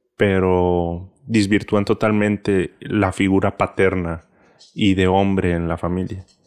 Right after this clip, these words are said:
Este, y lo ve-, lo venden como todo lo contrario. Y eso hace que los hombres nos empecemos a conformar e identificar con Homero.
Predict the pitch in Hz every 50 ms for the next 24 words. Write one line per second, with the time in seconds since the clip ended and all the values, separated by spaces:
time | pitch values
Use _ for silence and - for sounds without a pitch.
0 | _ _ _ _ _ _ _ _ _ _ _ _ _ - 107 92 - - _ _
1 | - 98 90 87 90 87 90 90 - - - 101 95 95 90 90 90 90 95 98
2 | 95 92 95 92 - 104 98 92 95 92 95 98 - - 98 92 - - 95 98
3 | - 95 95 95 - - 120 - - _ _ _ _ - 120 117 - - 143 135
4 | 120 127 131 - 127 110 95 - 101 101 110 110 104 - 98 95 - 90 95 95
5 | 95 104 98 - - 101 98 95 98 - - - 101 107 110 107 104 104 _ _
6 | _ _ _ _ _ _ _ _ - 156 131 95 - - - - - - - -
7 | - 101 98 104 123 143 -